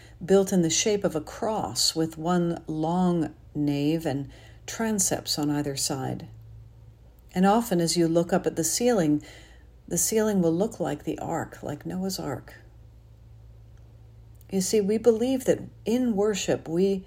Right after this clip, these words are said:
transcend time, we travel into the arms of God, into a time beyond time, Kairos time, God's time,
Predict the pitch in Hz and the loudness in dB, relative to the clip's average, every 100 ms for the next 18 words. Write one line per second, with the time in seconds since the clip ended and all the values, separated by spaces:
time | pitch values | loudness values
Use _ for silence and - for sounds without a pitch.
0 | - - - - - - 202 208 - 208 | -14 -20 -20 -16 -10 -6 -4 -2 0 0
1 | 196 185 - 190 175 147 151 151 - - | 0 0 -2 -2 0 0 0 -2 -4 -6
2 | 202 214 180 - - - 190 208 220 214 | -4 0 0 0 -6 -8 -4 -2 -2 -2
3 | 190 185 185 - 147 147 156 147 127 131 | 0 0 0 -6 -4 -2 -2 -4 -6 -8
4 | 131 - - - - - 170 185 196 175 | -6 -8 -10 -14 -20 -12 -4 -2 0 0
5 | 143 139 - - - - - - 196 190 | 0 -4 -14 -20 -20 -20 -20 -12 -4 0
6 | 190 180 165 165 165 - 151 139 135 135 | 2 2 2 2 0 -2 -8 -6 -4 -6
7 | - - 226 226 143 - - 139 127 123 | -8 -6 -2 2 0 -2 -6 -6 -6 -4
8 | 127 - - - - - - - 165 165 | -6 -10 -20 -20 -20 -20 -16 -8 -4 -2
9 | - - 147 131 127 | -2 -4 -8 -8 -8